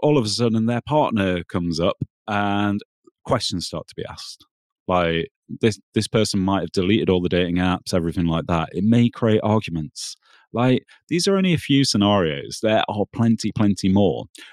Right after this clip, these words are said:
But you don't know the person's story, what's going on. Yeah? And I think this is the problem. You don't know why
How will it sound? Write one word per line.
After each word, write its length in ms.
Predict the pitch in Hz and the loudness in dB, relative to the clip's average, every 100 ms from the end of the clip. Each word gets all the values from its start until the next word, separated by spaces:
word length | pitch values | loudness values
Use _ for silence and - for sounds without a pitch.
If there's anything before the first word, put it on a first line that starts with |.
| _ | _
But 120 | 127 | 0
you 200 | 127 156 | 4 4
don't 240 | 151 147 123 | 4 2 2
know 240 | 127 113 | 4 4
the 100 | 95 | 2
person's 400 | 95 90 92 85 | -2 -2 -2 -6
story, 720 | - - 104 95 82 - 117 _ _ _ _ _ _ _ _ - - | -4 0 2 2 0 -8 -18 _ _ _ _ _ _ _ _ -20 -8
what's 340 | 113 107 - - | 0 0 0 -2
going 260 | 95 90 | -2 0
on. 200 | 80 76 - _ _ _ - | -4 -8 -14 _ _ _ -4
Yeah? 360 | 87 87 98 101 _ - - | 0 2 0 -2 _ -20 -8
And 100 | - | -2
I 60 | 101 | 2
think 180 | 120 117 | 2 2
this 180 | 110 117 | 2 0
is 120 | 104 | -2
the 80 | 98 | 0
problem. 340 | 104 90 82 85 | 2 2 -2 -2
You 200 | 92 123 | 0 2
don't 300 | 117 117 104 | 2 0 0
know 460 | 98 95 82 78 78 - - _ _ _ 82 | 2 2 2 -2 -6 -18 -20 _ _ _ -10
why 960 | 85 92 98 107 110 107 104 104 104 | -6 -2 2 4 4 4 4 4 2